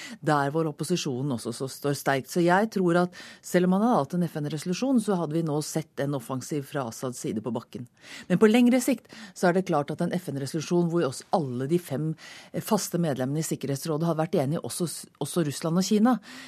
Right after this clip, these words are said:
eh, ville ha lagt et press på Assad, ville ha gjort at han hadde følt seg isolert, og kanskje ønsket en politisk løsning før det eventuelt går med han som det gikk med Gaddafi.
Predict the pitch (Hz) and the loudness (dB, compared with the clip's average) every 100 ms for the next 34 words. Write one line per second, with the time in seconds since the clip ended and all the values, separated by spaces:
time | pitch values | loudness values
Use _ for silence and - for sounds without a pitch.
0 | 214 170 170 165 156 151 135 - 165 190 | -4 2 4 4 4 2 0 -2 0 2
1 | 147 135 139 160 139 - 165 - - 151 | 2 0 -2 0 -2 -2 -6 -4 -6 -4
2 | - - - 135 139 - 127 - 165 156 | -4 -6 -4 -2 -2 -4 -4 0 0 0
3 | 135 135 - - 151 143 143 139 143 147 | -4 -4 -8 -8 -8 -4 -2 0 0 -2
4 | - 127 - 143 139 170 196 220 - - | -2 -4 -2 -2 0 2 4 2 -6 -6
5 | - 185 - 226 135 - 175 127 135 143 | -2 0 2 2 2 0 0 0 -4 -2
6 | 139 - 151 123 147 - 160 123 151 175 | -4 -2 -4 -2 -4 -2 -2 0 0 0
7 | - - - - 151 151 151 - - - | 0 -10 -12 2 4 4 2 -12 -18 -2
8 | 147 131 135 131 - 127 135 113 117 123 | 0 0 0 -2 -2 -2 -2 -4 -2 -2
9 | 123 113 92 - - 117 | -2 -2 -6 -6 -8 -12